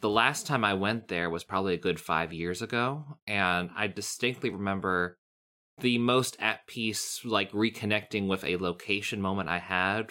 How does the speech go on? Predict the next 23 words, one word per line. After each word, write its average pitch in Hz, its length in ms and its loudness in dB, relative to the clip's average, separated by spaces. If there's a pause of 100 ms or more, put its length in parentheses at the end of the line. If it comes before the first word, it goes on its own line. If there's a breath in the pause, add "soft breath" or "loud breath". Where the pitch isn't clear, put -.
was 90 480 2
sitting 101 320 0
in 98 80 0
the 95 80 0
Barnes 92 320 2
and 90 80 -4
Noble 90 400 0
where 87 160 0
I 85 180 2
used 87 380 -2
to 82 100 -2
hide 87 440 -2 (100)
between 92 320 -4
the 87 80 -2
graphic 90 360 2
novel 85 300 0
stands, 71 800 -6
just 87 240 -2
reading 90 320 -2
through 90 200 -2
the 82 80 -4
trade 82 280 -2
paperbacks. 76 800 -6